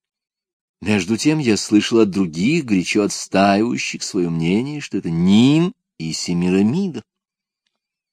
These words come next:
Глаза всех обратились к картине, и несколько минут длилось торжественное молчание, лишь изредка прерываемое вздохами учёных мужей.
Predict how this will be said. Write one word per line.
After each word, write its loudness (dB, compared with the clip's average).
Глаза 4
всех 0
обратились -2
к -20
картине, -4
и -16
несколько -4
минут -2
длилось -2
торжественное -2
молчание, -4
лишь -4
изредка -4
прерываемое -2
вздохами -6
учёных -8
мужей. -12